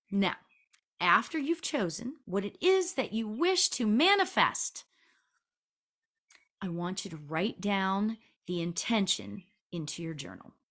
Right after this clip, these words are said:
And just like that, boom, you're on your way. You've created it.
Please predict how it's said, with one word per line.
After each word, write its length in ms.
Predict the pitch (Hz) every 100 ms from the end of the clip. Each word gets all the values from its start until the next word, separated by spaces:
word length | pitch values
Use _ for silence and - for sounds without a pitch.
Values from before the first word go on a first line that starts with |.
| _ _ _ _ _ _ _ _ _ _ _ 1077 _ _ _ - - _ _ _ _ _ _ _ _ _
And 360 | 196 165 160 143
just 420 | - - 226 240
like 220 | 254 240
that, 320 | 226 233 339 359 _ _ _ _ _ _
boom, 720 | 359 349 311 262 196 170 143 - _ _ _ _ _ _ -
you're 180 | 285 392
on 160 | 440 480
your 560 | 494 466 494 571 494 208
way. 180 | 160 - _ _ _ _
You've 180 | - 392
created 600 | - 427 427 480 508 339
it. 300 | 185 - -